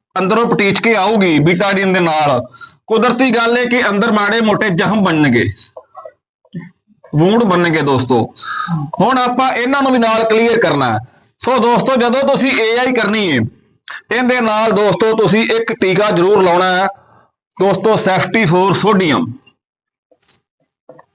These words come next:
ਸੇਫਟੀ ਫੋਰ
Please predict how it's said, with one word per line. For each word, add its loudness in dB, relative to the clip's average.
ਸੇਫਟੀ -2
ਫੋਰ 2